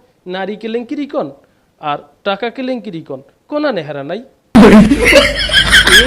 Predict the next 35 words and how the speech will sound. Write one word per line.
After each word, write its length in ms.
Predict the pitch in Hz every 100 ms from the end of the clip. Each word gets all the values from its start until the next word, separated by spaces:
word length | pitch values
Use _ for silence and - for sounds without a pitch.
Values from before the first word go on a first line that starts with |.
| 269
প্রেম 200 | 208 202
করে, 280 | 196 214 240
ওয় 300 | 214 170 185
হিন্দে 220 | 220 220
ধরা 240 | 147 139 185
খায়, 220 | 208 233
ওয় 260 | 165 165
হিন্দে 220 | 175 208 214
উল্টেই 260 | 180 220
পড়ে, 220 | 190 240
ওয় 200 | 220 170
সিটি 300 | 170 170 160
হালায়। 300 | 226 233 254 247 _ _ -
আরে 460 | 240 165 139 120 117
ভাই 200 | 113 107
রে 120 | 107
ভাই, 460 | 104 127 _ -
এটা 160 | 165 220
কি 140 | 233
ক্রিকেটের 460 | 233 226 226 233 226
একটা 180 | - 190
নিয়ম? 360 | 180 190 262
কারণ 240 | 269 349 139 _ _ _ _ _ _ _ _ _ _ _
আপনারা 300 | 165 202 277
একটা 200 | 269 294
জিনিস 280 | 262 285 -
তো 140 | 269 247
অবশ্যই 380 | 220 233 262
বুঝতে 320 | 202 208 170 165
পারবেন 340 | 160 143 135 _ _ _ 160
যে 340 | 165 175 160 _ _ _ _ -
একটা 440 | 208 214 - 277
মুরব্বি 560 | 254 220 277 302 285 269
কেন 280 | 240 220 190
লাগে 500 | 151 143 165 _